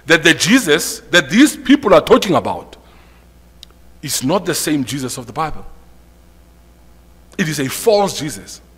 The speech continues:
just like them. So if you truly have the desire to follow Jesus, don't be deceived by these people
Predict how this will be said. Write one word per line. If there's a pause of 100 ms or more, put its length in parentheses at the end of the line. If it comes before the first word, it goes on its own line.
(200)
just
like
them. (1800)
So
if
you
truly (960)
have
the
desire
to
follow
Jesus, (920)
don't
be
deceived
by
these
people